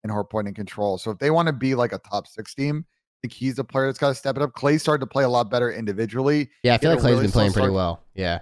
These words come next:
Speaker 1: Yeah, Clay had a really slow start this season. Uh, to your point, I think Temp playing out of facility is also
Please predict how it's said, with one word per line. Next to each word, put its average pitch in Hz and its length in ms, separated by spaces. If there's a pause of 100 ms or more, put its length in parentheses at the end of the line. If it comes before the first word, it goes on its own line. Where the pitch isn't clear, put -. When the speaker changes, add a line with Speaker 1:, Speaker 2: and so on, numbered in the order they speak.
Speaker 1:
Yeah, 117 160
Clay 143 200
had 147 60
a 151 40
really 147 240
slow 139 180
start 127 240
this 135 140
season. 151 420 (380)
Uh, 117 140
to - 180
your 143 120
point, 165 320
I - 60
think 127 220
Temp 135 260
playing 127 220
out 123 80
of 117 80
facility 127 420
is 127 100
also 127 520